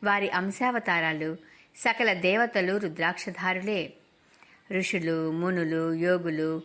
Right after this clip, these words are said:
సరే సరి. మహా తపస్సులకు ఎన్నో జన్మలకు గాని లభించని ముక్తి రుద్రాక్షధారులకు చటుక్కున లభిస్తుంది. రుద్రాక్షలు ధరిస్తే శ్రద్ధ పెరుగుతుంది,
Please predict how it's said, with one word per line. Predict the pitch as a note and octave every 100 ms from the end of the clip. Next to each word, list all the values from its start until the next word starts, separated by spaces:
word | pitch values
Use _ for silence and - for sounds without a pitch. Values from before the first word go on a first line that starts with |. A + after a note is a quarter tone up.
| - - - - - - - - - - - - - - - -
సరే | F#3 D#3 E3+
సరి. | F3+ F3+ D#3+ - - - - - -
మహా | F#3 F#3 A#3+
తపస్సులకు | A#3+ F#3 A3 A3 - G#3+ F3+ F3 E3 F3+ - _ _ G#3
ఎన్నో | G#3 A#3+ C#4 C#4+
జన్మలకు | A3 F3+ F#3+ G#3+ A3
గాని | G3 F3 F#3+
లభించని | F3+ D#3 D#3+ E3 D#3+
ముక్తి | D3+ D3 - G3+ G#3 G#3 _ - - -
రుద్రాక్షధారులకు | G3 F3+ A#3 B3+ C4 F#3+ G3 F3 E3+ E3+
చటుక్కున | F#3 F3 - - A3
లభిస్తుంది. | A#3+ G3 E3 D#3 - E3 D#3 - - - - - - -
రుద్రాక్షలు | G3 F3 G#3 G#3 - F3
ధరిస్తే | E3 D#3+ E3+ - - B3 - - - - -
శ్రద్ధ | G3 E3+
పెరుగుతుంది, | G#3+ G#3+ F#3 F3 F3 D#3+ D#3+